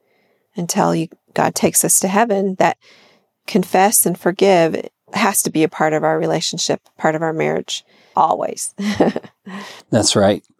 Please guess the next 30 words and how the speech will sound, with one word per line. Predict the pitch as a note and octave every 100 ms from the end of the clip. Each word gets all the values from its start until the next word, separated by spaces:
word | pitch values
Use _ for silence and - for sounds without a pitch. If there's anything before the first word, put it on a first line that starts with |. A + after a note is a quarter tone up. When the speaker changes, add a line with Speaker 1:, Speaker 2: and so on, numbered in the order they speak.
| _ - - _
Speaker 2:
Now, | -
you're | B2 C3+
gonna | C#3
find | B2 C3+ C3 C#3 C#3 C3 -
these | C#3 A#2 B2+ D3 D3+ -
questions, | - D3+ - C3+ C3 D#3
if | C#3
you'd | G#2 G2+
like | - -
a |
copy, | - F2+ - - - _ _ _ -
in | D3+
the | D#3+
description | D3 - A#2+ - C3
for | C3
this | B2+ -
episode. | - - G#2 G#2+ C3+
You'll | A2+ -
also | B2+ D3+ D#3+
find | - B2+ A#2 A2
it | A2+ -
on | A#2+ B2
the | B2
website | B2 B2+ - F2 F2+ - _ _ _ -
at | G#2+
morning | C3 C3+ D#3 D3
mindset | C3+ - -
media | B2+ A#2+
dot | G#2 F#2+ -
com. | - E3 E3+ E3